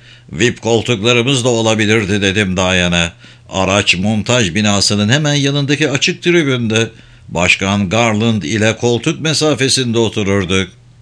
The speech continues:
"Buradaki manzara da bir o kadar güzel." dedi Jace. "Hatta daha iyi.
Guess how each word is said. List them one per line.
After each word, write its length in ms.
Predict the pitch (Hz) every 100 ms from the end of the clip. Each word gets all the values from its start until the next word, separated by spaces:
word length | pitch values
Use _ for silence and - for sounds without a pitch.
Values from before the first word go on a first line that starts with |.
| - - - - - - - - - - -
"Buradaki 500 | - 95 101 101 101
manzara 520 | 104 104 98 107 101 90
da 140 | 90
bir 80 | 123
o 140 | 92
kadar 280 | 107 98 107
güzel." 520 | 90 92 87 107 98
dedi 260 | 87 87 87
Jace. 360 | 90 85 -
"Hatta 440 | 123 131 143 135 107
daha 240 | 107 117
iyi. 300 | 92 82 78